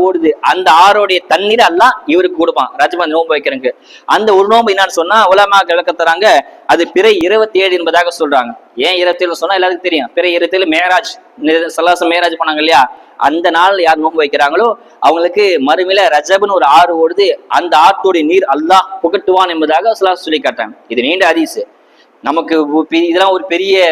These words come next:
செய்ய முடியாத பெரிய குதிரை கும்பலா கிடையாது. எல்லாருமே செய்ய வேண்டிய ஹதீஸ் தான். ஒரு நோன்பு வைக்கலாம், ஏழைக்கு உதவு, உணவு கொடுக்கலாம், ஒரு ஆடை கொடுக்கலாம், அல்லது அஸ்தோஃபிலா செய்யலாம். எல்லாமே சின்ன சின்ன ஈஸியான அமல் தான்.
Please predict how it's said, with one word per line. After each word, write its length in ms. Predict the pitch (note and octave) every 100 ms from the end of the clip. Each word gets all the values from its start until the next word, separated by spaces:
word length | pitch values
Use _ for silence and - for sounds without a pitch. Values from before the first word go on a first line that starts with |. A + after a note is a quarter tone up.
| C#3+
செய்ய 160 | D#3 F#3+ F#3+
முடியாத 240 | F#3 F#3 F#3
பெரிய 160 | E3+ F#3+ F#3
குதிரை 220 | F3 F#3+
கும்பலா 260 | D#3+ F3 F3
கிடையாது. 240 | D3+ A#2+ - A#2
எல்லாருமே 320 | D3 F#3+ G#3 G3+
செய்ய 100 | F#3
வேண்டிய 160 | F#3+ F3+
ஹதீஸ் 140 | D#3+
தான். 100 | E3 D3+
ஒரு 80 | E3
நோன்பு 160 | E3
வைக்கலாம், 360 | D#3+ D#3+ E3+ F3+ - _ _ C3
ஏழைக்கு 260 | D#3+ F3 D#3
உதவு, 280 | E3+ E3+ E3 D3+
உணவு 160 | E3 E3+
கொடுக்கலாம், 380 | E3 - F3+ F#3 -
ஒரு 80 | C#3 C#3
ஆடை 180 | E3 E3 D#3+
கொடுக்கலாம், 340 | D#3+ E3+ F3+ E3+ _
அல்லது 140 | D3 C#3
அஸ்தோஃபிலா 420 | - F3 F3 E3+ D#3
செய்யலாம். 340 | D#3+ D#3+ F#3 F3+ - _ _ _ _ _ _ _ _ _ C#3+
எல்லாமே 260 | D#3+ F#3 G3+ F#3+
சின்ன 140 | F#3 F#3
சின்ன 140 | F3 F3
ஈஸியான 300 | F#3+ G3 E3+
அமல் 200 | D#3 D3+
தான். 120 | C#3+